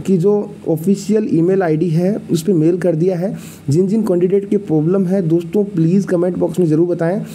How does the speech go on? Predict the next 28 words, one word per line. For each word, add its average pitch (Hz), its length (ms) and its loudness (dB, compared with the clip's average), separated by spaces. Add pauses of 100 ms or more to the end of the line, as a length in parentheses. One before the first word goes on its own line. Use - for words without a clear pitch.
(220)
मुझसे 185 240 2
direct 180 300 -2
contact 165 420 0
भी 202 120 0
कर 190 160 0
सकते 170 280 -2
हैं, 180 220 0
group 175 200 0
में 196 140 2
जुड़ 180 160 2
सकते 165 280 -2
हैं। 196 240 0 (380)
description 202 500 0
box 175 300 -2
में 190 60 0
मैंने 170 220 0
सब 170 200 -2
कुछ 202 140 -2
provide 160 340 0
करवा 156 260 -2
दिया 165 240 0
है, 185 80 0
वहाँ 165 280 2
से 165 120 0
मुझे 165 200 2
ज्वाइन 151 220 0
कर 170 160 0
लें 208 200 0